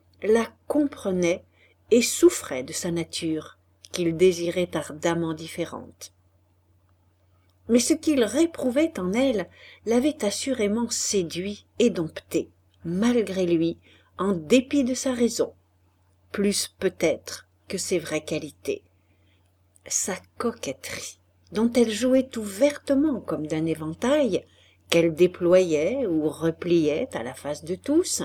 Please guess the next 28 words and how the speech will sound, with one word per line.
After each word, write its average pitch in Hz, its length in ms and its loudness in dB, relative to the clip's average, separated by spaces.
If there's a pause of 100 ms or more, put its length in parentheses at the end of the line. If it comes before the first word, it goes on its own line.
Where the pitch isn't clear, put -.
(340)
suivant 165 380 -4
les 160 260 -2
hommes 160 240 0
qui 165 140 -4
lui 160 160 -2
plaisaient 156 640 0
et 160 120 -6
lui 156 160 -6
parlaient, 151 500 -6 (920)
sa 233 200 4
façon 349 480 4
de 220 120 0
ne 175 120 0
rien 185 300 -2
prendre 180 380 -6
au 180 40 -4
sérieux, 208 540 -2 (480)
qu'il 170 240 0
trouvait 170 360 2
drôle 170 400 4
dans 143 120 -4
les 156 120 0
premiers 170 400 -2
temps 247 420 0
et 117 240 -4
menaçante 165 720 -4
à 147 40 -4
présent, 208 540 -6